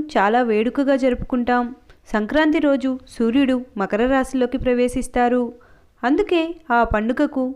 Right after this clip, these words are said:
మకర సంక్రాంతి అనే పేరు వచ్చింది. మకర సంక్రాంతి రోజు తలస్నానం చేసి, పూజలు చేసి, నువ్వులను ఆహారంగా తీసుకొని, కొన్ని వస్తువులను దానం చేస్తే మంచి ఫలితాలు కలుగుతాయని జ్యోతిష్య పండితులు చెబుతున్నారు.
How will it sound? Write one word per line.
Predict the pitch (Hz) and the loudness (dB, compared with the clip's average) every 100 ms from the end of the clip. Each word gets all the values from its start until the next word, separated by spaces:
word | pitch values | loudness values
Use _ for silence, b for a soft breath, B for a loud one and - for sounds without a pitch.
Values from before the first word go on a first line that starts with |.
| - 214 | -4 -4
మకర | 196 214 247 | 0 0 0
సంక్రాంతి | 262 247 254 247 269 269 - | -2 0 0 0 -2 -2 -2
అనే | 240 247 247 | -2 -2 0
పేరు | 233 254 247 | 2 2 0
వచ్చింది. | 247 240 233 247 240 - b b b b - | -2 -6 -4 -4 -4 -12 b b b b -2
మకర | 262 370 427 427 | 0 2 2 2
సంక్రాంతి | 349 349 330 311 294 | 2 2 2 2 2
రోజు | 269 262 262 294 - | 2 0 -4 -6 -2
తలస్నానం | 208 220 269 269 285 269 | 0 0 0 0 2 2
చేసి, | 254 254 254 254 - | 0 0 -6 -8 -6
పూజలు | 226 220 285 294 302 | -2 0 2 2 2
చేసి, | 262 254 254 254 - 220 | -2 -2 -6 -6 -8 -4
నువ్వులను | 247 320 392 330 311 302 202 | 0 4 4 2 0 0 -2
ఆహారంగా | 208 214 262 277 277 269 | 0 0 0 2 0 0
తీసుకొని, | 254 - 277 254 254 262 b b b b b | -4 -4 -2 -2 -2 -6 b b b b b
కొన్ని | 302 302 302 | 2 4 4
వస్తువులను | 247 - 381 370 320 311 302 214 | 2 2 2 2 2 -2 -2 0
దానం | 196 220 269 | 0 0 -2
చేస్తే | 262 269 269 247 254 - | 0 -2 0 -2 -2 -4
మంచి | 208 214 339 | -4 -2 -2
ఫలితాలు | 339 330 330 311 302 | 0 2 2 2 0
కలుగుతాయని | 240 262 277 277 262 262 - 208 | -2 -2 0 0 0 -4 -8 -4
జ్యోతిష్య | 196 196 262 - 294 | -4 -2 -4 -2 -2
పండితులు | 254 247 262 254 254 262 - | 0 -2 -2 -4 -4 -6 -4
చెబుతున్నారు. | 214 233 254 247 247 254 | -2 -2 -2 0 2 0